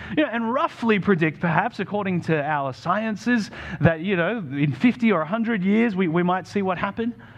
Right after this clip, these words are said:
But there's a reason that elections are all about future promises. That's because nobody is able to go into the future and check to see whether they're gonna be able to keep them or not.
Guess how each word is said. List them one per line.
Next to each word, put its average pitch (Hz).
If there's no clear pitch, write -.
But 233
there's 247
a 269
reason 277
that 226
elections 208
are 214
all 254
about 214
future 196
promises. 226
That's 294
because 285
nobody 220
is 208
able 269
to 277
go 240
into 277
the 220
future 160
and 247
check -
to 277
see 285
whether 277
they're 294
gonna 302
be 302
able 311
to 320
keep 359
them 339
or 302
not. 180